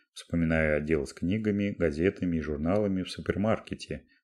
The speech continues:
в котором недавно побывал. Рядом с прессой располагалась крутящаяся стойка с открытками на все случаи жизни.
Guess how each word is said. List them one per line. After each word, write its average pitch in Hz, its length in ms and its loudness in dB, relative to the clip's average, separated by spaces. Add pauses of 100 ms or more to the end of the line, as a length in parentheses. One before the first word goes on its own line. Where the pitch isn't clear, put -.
в - 20 -20
котором 82 380 0
недавно 87 420 0
побывал. 78 640 -6 (720)
Рядом 101 320 6
с - 120 -4
прессой 110 840 4
располагалась 92 800 4
крутящаяся 104 760 4
стойка 95 580 4
с - 140 -4
открытками 78 720 2 (160)
на 76 80 -4
все 120 220 2
случаи 95 440 0
жизни. 73 540 -4